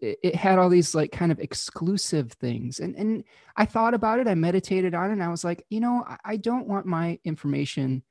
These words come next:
to be exclusive for only a select few that can afford to, to pay me for it." So what I've decided to do is, is,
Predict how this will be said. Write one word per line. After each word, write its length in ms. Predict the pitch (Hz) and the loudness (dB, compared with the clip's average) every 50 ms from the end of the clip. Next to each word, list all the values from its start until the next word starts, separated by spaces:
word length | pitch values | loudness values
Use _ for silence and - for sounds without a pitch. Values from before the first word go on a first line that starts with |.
| _ _ _ _ _ _ - - _ _ - | _ _ _ _ _ _ -20 -20 _ _ -14
to 440 | - - - 160 151 151 147 147 143 | -6 2 4 6 6 8 6 6 4
be 520 | 123 151 151 151 156 151 151 151 151 - _ _ - | 4 4 4 4 4 4 4 2 0 -2 _ _ -8
exclusive 920 | - - - - - - - - 180 185 190 170 - - 135 127 135 123 - | -8 -6 -4 -4 -4 -4 -4 -4 -2 0 0 0 0 0 -2 -2 -2 -4 -6
for 220 | - - 151 139 | -4 -2 -2 0
only 280 | - 151 156 165 165 156 | 2 2 2 2 2 2
a 40 | 147 | 0
select 420 | - - - 131 131 135 - - | 0 -2 -4 -2 -2 -2 -4 -6
few 320 | - - 139 135 131 131 123 | -8 -2 0 0 2 0 -2
that 160 | 120 - _ | -4 -6 _
can 120 | - - 127 | -6 -6 -6
afford 460 | 123 - - 131 127 127 127 123 123 _ _ _ _ _ _ | -6 -4 -6 -6 -4 -4 -4 -6 -8 _ _ _ _ _ _
to, 160 | - - 131 - _ - | -6 -6 -6 -6 _ -8
to 120 | - 156 | -6 -6
pay 320 | 120 - - 151 139 139 139 | -6 -6 -6 -2 0 0 0
me 200 | 135 131 127 127 | 0 0 -2 -4
for 280 | - - - - - - | -6 -10 -12 -12 -10 -12
it." 120 | - - _ _ _ _ _ _ _ _ _ | -14 -16 _ _ _ _ _ _ _ _ _
So 300 | - - - 175 170 170 | -6 0 2 4 4 4
what 200 | 160 175 202 220 | 4 4 4 4
I've 180 | 220 202 170 | 2 2 2
decided 440 | 160 160 - - 170 170 160 160 139 | 0 -2 2 4 4 6 6 4 2
to 60 | 139 | 2
do 320 | 127 - 208 240 220 160 147 | -2 0 2 4 6 6 6
is, 200 | 139 131 131 - - | 4 2 0 -4 0
is, 260 | 156 143 143 127 147 | 2 2 2 2 -2